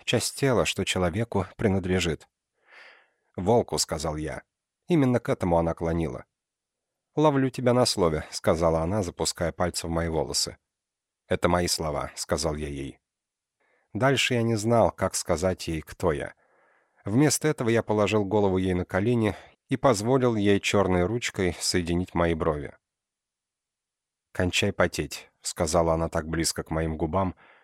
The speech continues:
Кончики ее челки щекотали мое лицо с обеих сторон.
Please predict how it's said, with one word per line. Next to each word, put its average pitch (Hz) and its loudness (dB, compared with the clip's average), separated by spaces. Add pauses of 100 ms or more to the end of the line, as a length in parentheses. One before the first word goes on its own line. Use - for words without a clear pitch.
(640)
Кончики 87 0
ее 85 2
челки 95 -4
щекотали 87 -2
мое 82 0
лицо 82 -4
с - -4
обеих 80 -4
сторон. 76 -4